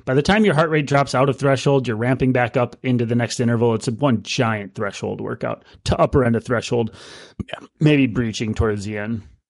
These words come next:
Speaker 1: Yeah.
Speaker 2: This is not a rule of thumb, but it's a good guide. If you see a minute or less of rest,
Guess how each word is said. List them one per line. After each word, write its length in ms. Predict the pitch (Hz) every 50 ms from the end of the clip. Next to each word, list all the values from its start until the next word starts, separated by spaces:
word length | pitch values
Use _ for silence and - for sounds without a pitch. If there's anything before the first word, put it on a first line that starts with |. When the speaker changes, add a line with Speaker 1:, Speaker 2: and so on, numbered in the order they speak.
| _ _ _ _ _ - - -
Speaker 1:
Yeah. 100 | - - - _ _ _ _ _ _ _ _ _ _ -
Speaker 2:
This 180 | 175 175 - 220
is 120 | 208 170
not 280 | 156 143 135 143 160 170
a 160 | 151 127 110
rule 520 | 113 113 107 113 127 135 139 139 135 135 127
of 100 | 120 117
thumb, 480 | - - - 120 104 107 127 139 143 135
but 180 | 135 135 120
it's 200 | 123 117 - -
a 40 | 117
good 320 | 107 110 117 110 101 101
guide. 440 | - - 92 95 98 101 113 127 120 - - - - _ _ -
If 180 | - 135 - -
you 140 | 127 151
see 240 | 160 - - 226 208
a 60 | 165
minute 400 | 120 113 107 107 107 113 127 143 -
or 140 | - 123 110
less 340 | 104 101 98 98 104 - -
of 140 | 110 104 107
rest, 460 | 101 95 104 135 - - - -